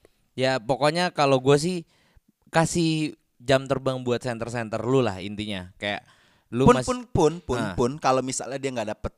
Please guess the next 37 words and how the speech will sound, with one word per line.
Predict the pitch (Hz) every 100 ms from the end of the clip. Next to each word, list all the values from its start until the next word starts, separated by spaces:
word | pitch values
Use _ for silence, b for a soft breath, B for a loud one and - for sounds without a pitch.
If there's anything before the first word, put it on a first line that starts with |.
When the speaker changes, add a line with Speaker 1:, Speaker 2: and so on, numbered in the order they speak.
| -
Speaker 2:
center | - 104 107 101
yang | 101 95 98 98 _ _ _ _
decent | 104 101 107 104
gitu | 101 110
ya, | 92 90
Speaker 1:
Hmm. | 101
Speaker 2:
ya | 92
nggak | 87 90
apa-apa | - 135
maksud | 113 104 92
gue | 117
ya, | 117
ya | 92 98
udah | 113 113
improving | 117 92 95 98 90
aja. | 104 98 87 98 b
Speaker 1:
Hmm. | - 120
Speaker 2:
Mike | 117
Brown | 110 135
harus | 135 123
cari | 120 113
cara | 113 117
gimana | 120 104 101 113
ya | 110 95 90 _ _ _ _ _ _ _
parameter | 113 104 107 107
defense | 101 107 101
lu | -
harus | 139
lebih | - 98
bagus. | 90 110 107 -
Speaker 1:
Yes, | 143 -
Speaker 2:
Jangan, | 113 131
Speaker 1:
yes, | 117 107
Speaker 2:
jangan | 110
Speaker 1:
yes, | 110
Speaker 2:
bikin, | 110 104 - 123
Speaker 1:
yes. | 101